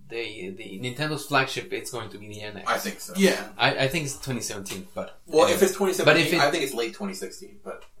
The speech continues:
Speaker 2: we'll see, I guess.
Speaker 1: If that happens, then this will be the last, you know, big, uh, holiday season for the Wii U.
Speaker 2: Yeah, it
Speaker 3: Yeah.
Speaker 2: could very well be.
Speaker 1: Is it a, a, a worthy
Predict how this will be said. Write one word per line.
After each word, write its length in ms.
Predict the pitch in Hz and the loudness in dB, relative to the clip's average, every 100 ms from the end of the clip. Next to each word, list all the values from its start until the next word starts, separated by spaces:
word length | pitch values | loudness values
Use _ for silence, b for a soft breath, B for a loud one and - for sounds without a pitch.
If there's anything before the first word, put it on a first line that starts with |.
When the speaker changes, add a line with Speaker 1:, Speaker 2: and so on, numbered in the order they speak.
| - | -14
Speaker 2:
we'll 120 | 208 190 | -10 -8
see, 160 | 185 | -6
I 200 | - - | -6 -8
guess. 120 | - - | -8 -4
Speaker 1:
If 100 | 143 | 0
that 160 | 170 | 0
happens, 560 | 139 127 - 90 - - - - - - | 0 -2 -2 -10 -14 -16 -18 -20 -18 -8
then 560 | 113 123 117 113 104 104 | -2 0 0 -4 -10 -4
this 180 | 131 151 | -2 0
will 160 | 151 | 0
be 140 | 123 123 | 0 0
the 120 | 117 | 0
last, 500 | 107 107 110 - - - - | 0 0 0 -4 -8 -12 -10
you 120 | 110 | -4
know, 220 | 104 95 - 101 | -4 -4 -8 -2
big, 400 | 107 107 104 - - - - - - - | 2 2 0 -6 -18 -20 -20 -20 -20 -16
uh, 440 | 101 95 92 90 90 - - - - - - - | -12 -12 -12 -12 -14 -16 -18 -18 -18 -18 -20 -16
holiday 360 | - 127 117 101 | -4 0 0 0
season 360 | 180 202 127 | -2 -2 -2
for 120 | 120 101 | -2 -4
the 40 | |
Wii 160 | 95 - | -2 -2
U. 120 | - | -2
Speaker 2:
Yeah, 160 | - | 0
it 40 | 165 | 0
Speaker 3:
Yeah. 100 | - | -2
Speaker 2:
could 120 | 120 | -2
very 160 | 131 127 | -2 0
well 120 | 135 | 0
be. 220 | 185 214 - - - | 0 -2 -6 -14 -4
Speaker 1:
Is 200 | 120 113 | -2 0
it 80 | 117 | -2
a, 200 | 104 101 - | -2 -4 -6
a, 260 | 101 92 101 | -6 -4 -4
a 60 | 98 | -6
worthy 840 | 101 101 113 110 120 123 120 120 | -6 -4 -2 -2 -4 -4 -4 -4